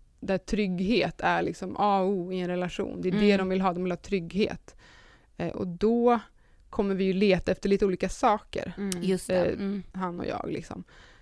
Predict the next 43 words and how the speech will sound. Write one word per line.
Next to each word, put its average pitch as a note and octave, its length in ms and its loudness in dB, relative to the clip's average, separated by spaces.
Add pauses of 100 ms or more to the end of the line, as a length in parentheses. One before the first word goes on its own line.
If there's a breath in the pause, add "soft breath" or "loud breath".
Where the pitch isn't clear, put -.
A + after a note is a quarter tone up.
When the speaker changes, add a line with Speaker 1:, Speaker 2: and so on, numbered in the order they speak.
(640 soft breath)
Speaker 1:
För G#3+ 100 -4
jag, G3 280 4
för - 80 -4
mig A#3 260 4
blir G3+ 140 2
det F#3+ 100 6
väldigt E3+ 260 0
viktigt G3+ 400 -2
att F#3+ 120 6
våra F3 160 4
personligheter F#3 1300 0 (120)
matchar, G3+ 800 0
att, D#3+ 200 -2
att - 140 -4
han F3+ 200 -2
kan F3 240 -6
möta G3+ 500 -2
mig G3+ 300 2
på G3 140 -14
flera G3 380 4
olika F#3 360 -2
plan. G3+ 580 -2 (400 soft breath)
Så - 120 -6
att - 80 -10
för - 160 -8
mig A3 380 4
så - 160 -2
kommer F#3 400 -2
jag F#3 220 2
behöva F3+ 260 2
hitta F#3+ 400 -2
en G#3 120 0
person F#3 280 -4
som F3 140 -4
har F#3+ 280 2
en, E3 220 -4
en G3 100 -6
matchande F#3 440 -6
personlighet F#3+ 640 -2
som G3 140 -10
passar - 400 -6
mig, - 280 -10
liksom. - 320 -14